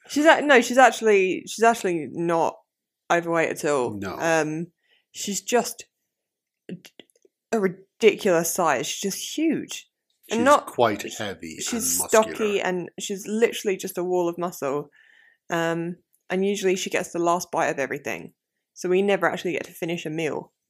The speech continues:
Speaker 1: Sansa always gets the last bite, be it, like, a sandwich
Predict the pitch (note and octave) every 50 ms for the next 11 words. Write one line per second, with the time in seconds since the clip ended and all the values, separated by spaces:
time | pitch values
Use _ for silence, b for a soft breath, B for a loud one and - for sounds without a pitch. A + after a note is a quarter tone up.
0 | _ _ - - G#3 F3+ F3+ - - - - E3 D#3 D#3 D#3 - - - - F3+
1 | E3+ D#3+ D#3+ E3 - - - D#3 C#3+ C#3 - _ _ _ _ _ - D3 C#3+ C#3
2 | - D3+ D3+ D3 C#3 - - - - - _ _ _ _ _ _ _ _ _ _
3 | _ _ _ - G#3 G#3 - - G#3+ G#3 G#3 G3+ G#3 G#3 G#3 G3+ G3 G3 - -